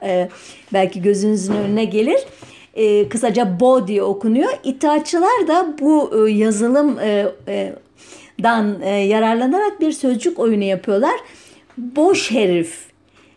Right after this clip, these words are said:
e, e, şekline dönüştürüyorlar bunu. Yani yakışıklı şerif oluyor, boş herif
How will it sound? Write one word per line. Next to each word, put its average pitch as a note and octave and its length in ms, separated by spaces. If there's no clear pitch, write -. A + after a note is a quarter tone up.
e, G3 100
e, - 400
şekline F#3+ 500
dönüştürüyorlar F3+ 760
bunu. C4 220
Yani A#3+ 420
yakışıklı C#4 520
şerif G#3 380
oluyor, D4+ 380
boş C#4 520
herif D#3 420